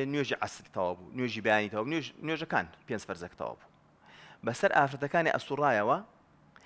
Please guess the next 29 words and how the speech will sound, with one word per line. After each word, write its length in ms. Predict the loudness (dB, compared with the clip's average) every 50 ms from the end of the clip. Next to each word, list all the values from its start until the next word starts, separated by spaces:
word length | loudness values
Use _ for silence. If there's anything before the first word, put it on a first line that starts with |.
| -20 -18 _ -2 -2
یەک 100 | 0 2 2 0
یەک 100 | 0 0 4
سڵاو 160 | 6 6 6 6
و 40 | 4
ڕێز 120 | 0 -2 0 2
لیانە 260 | 4 4 4 2 0 -2
کرد، 200 | -2 -6 -6 -6 _ _ _ _ -6 -4
هەتا 220 | 0 2 4 4 4 2 0 -2 -10 -8
سرەی 260 | -6 0 2 2 2 2 0 0
چیە 140 | 2 2 4
بووە؟ 120 | 6 8 8 8 10
لا 60 | 8 8 8
ئەمایەوە، 380 | 8 6 6 6 6 4 2 -2 0
جووی 160 | 2 4 4 4 4
بۆ 100 | 2 0 0
گرت. 180 | -2 -12 -14 -16 -20 -20 _ _ _ _ _ _ _ _ _ _ _ -20 _ -14
قسەی 240 | -12 -8 -8 -8 -6 -6
دەی 100 | -8 -10 -8 -8
چی 100 | -10 -10 -10
بووە؟ 160 | -10 -14 -16 -18 -20 _ _ _ -12 -8
چی 100 | -6 -6 -4 -4
نەبووە؟ 260 | -4 -6 -8 -16 -20 -20 _ _ _ _ _ _ _ _ _ 2
باسم 320 | 2 2 2 0 -4 -6 -8
بۆ 60 | -10 -12
بکە. 140 | -14 -18 -18 -18 _ _ _ _ _ _ _ _ _ _ _ _ _ _ _ _ -20 -20 -20 -20 -20 -10 _ 4
ئەگەر 240 | 4 6 6 6 4 4 2 0
گفتوگۆ 580 | 0 0 -2 -10 -10 -8 -2 2 4 6 6 4 2 -4 -14 -20 _ _ _ _ _ _ _ _ -20 -20 -16 -8 -2 2
لە 80 | 2 2 4
بینی 420 | 2 0 0 0 -2 -4 -6 -8